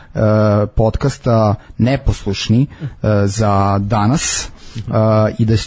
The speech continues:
da oni upravo govore za taj podcast. Koji je tvoj komentar njihove situacije? Šta bi im poručio ukoliko ovo slušaju?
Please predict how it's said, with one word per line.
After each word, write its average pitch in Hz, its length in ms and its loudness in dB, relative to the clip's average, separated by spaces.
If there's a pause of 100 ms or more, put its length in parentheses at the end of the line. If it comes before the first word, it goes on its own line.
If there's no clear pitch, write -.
(160)
da 117 120 0
oni 120 220 4
upravo 117 320 2
govore 110 380 2
za 95 140 -8
taj 101 200 -4
podcast. - 640 -4
Koji 147 160 0
je 147 60 0
tvoj 160 160 -2
komentar 139 560 0 (260)
njihove 123 480 0
situacije? 101 600 -2
Šta 127 200 -2
bi 120 140 2
im 104 220 0 (300)
poručio 113 560 0
ukoliko - 380 -4
ovo 92 100 0
slušaju? - 420 -8